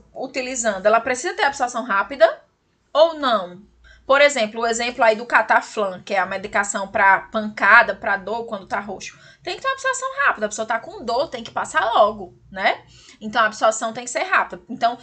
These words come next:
eu não vou fazer um Cataflan em pomada, se a absorção de uma pomada é muito mais lenta.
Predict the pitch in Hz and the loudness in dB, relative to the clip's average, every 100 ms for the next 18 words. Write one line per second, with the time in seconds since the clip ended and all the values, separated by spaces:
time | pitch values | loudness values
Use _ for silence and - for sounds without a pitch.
0 | - 240 302 508 254 233 240 208 196 202 | -10 -6 -4 -4 -4 -4 -2 -2 -4 -8
1 | 214 233 240 214 240 226 - - 226 208 | -10 -4 -2 0 0 0 -4 -10 -8 -6
2 | 240 494 _ _ - 254 262 254 220 196 | -8 -12 _ _ -10 -8 -4 -2 -2 0
3 | 170 175 180 208 - _ - - 220 208 | 0 -2 -4 -8 -10 _ -8 0 0 0
4 | 208 220 - 220 208 208 208 233 190 208 | -2 -2 -2 -6 -4 -6 -6 -4 0 0
5 | 254 226 214 262 277 208 180 185 185 175 | 0 -2 -4 -4 -6 -8 -8 -8 -10 -10
6 | 175 - 147 | -12 -12 -12